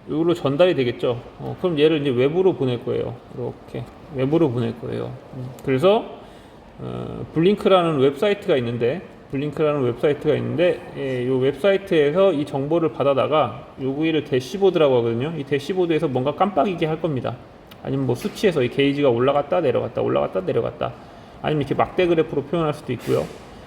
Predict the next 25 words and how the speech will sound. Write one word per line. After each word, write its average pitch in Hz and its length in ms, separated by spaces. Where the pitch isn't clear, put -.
자, 135 100
어쨌든 151 320
이 135 80
대시보드와 165 680
연동을 135 440
하겠습니다. 113 540
그 151 80
다음에 180 360
블링크에서 196 560
이런 170 220
어떤 160 240
버튼들도 190 540
있거든요. 131 360
요 156 120
버튼을 160 500
누르면 131 580
그 143 140
눌-, 151 300
눌렀을 202 400
때 196 300
그 170 260
내용이 143 280
전송이 143 460
요렇게 147 500
돼서 135 400